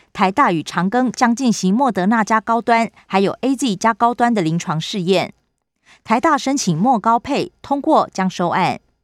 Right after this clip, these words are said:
国内还没有，国外还没有类似案例，不过陈时中指称可行。但高端三期还没做，柯 P 认为难理解。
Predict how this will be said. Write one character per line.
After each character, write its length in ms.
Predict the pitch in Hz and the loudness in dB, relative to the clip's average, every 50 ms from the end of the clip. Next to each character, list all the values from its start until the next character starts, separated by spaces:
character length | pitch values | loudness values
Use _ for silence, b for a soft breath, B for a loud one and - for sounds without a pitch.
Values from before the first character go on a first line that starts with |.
| _ _ _ _ _ _ _ _ b b b b | _ _ _ _ _ _ _ _ b b b b
国 100 | b 220 | b 2
内 140 | 220 254 247 | 2 2 2
还 160 | 226 196 185 | 2 0 0
没 140 | 196 208 220 | 2 2 2
有， 220 | 214 190 156 - - _ _ _ | 2 2 0 -2 -4 _ _ _
国 120 | - 196 208 | 0 2 2
外 180 | 247 294 269 233 | 4 4 2 2
还 160 | 190 190 185 | 2 0 0
没 100 | 208 233 | 2 2
有 120 | 226 175 | 2 2
类 160 | 175 208 214 | 2 0 0
似 160 | 202 - - 190 | -2 -2 -2 0
案 200 | - 214 185 180 | 0 0 0 0
例， 280 | 208 214 175 135 - _ _ | 0 -2 -2 -4 -6 _ _
不 100 | - 196 | -4 -2
过 160 | 190 220 208 | 0 2 0
陈 160 | 190 - 196 185 | 0 0 -2 -2
时 160 | 185 - 196 | -2 -2 -4
中 220 | 175 - 262 269 | -4 -4 -4 -2
指 140 | - 165 143 | -2 -4 -6
称 240 | - - 220 240 247 | -4 -2 -2 -2 -2
可 200 | - - 185 139 | -2 -4 -4 -4
行。 460 | 123 - - - 156 143 151 156 - _ _ _ _ _ _ _ _ _ _ _ _ b b b b b b | -4 -4 -6 -4 -4 -4 -4 -4 -6 _ _ _ _ _ _ _ _ _ _ _ _ b b b b b b
但 140 | b 302 294 | b -2 0
高 160 | 269 294 294 | 2 2 2
端 200 | 302 311 294 294 | 2 2 0 -2
三 200 | 269 - 285 285 | 0 0 0 -2
期 200 | 277 - 175 175 | 0 -2 -2 -2
还 120 | 160 170 175 | 0 0 0
没 140 | 175 180 185 | 0 0 0
做， 300 | - 285 247 165 - - _ | 0 0 0 0 0 -4 _
柯 180 | - - 277 285 | -6 -4 -2 -2
P 160 | - - 302 | -2 -2 -2
认 220 | 302 302 302 214 | 0 0 0 2
为 180 | 160 160 160 170 | 2 2 0 0
难 320 | 160 190 180 170 165 165 | 0 -2 -2 0 0 0
理 140 | 170 170 170 | -2 -2 -2
解。 420 | 165 - 170 160 143 95 73 - | -4 -4 -2 -2 -2 -2 -4 -6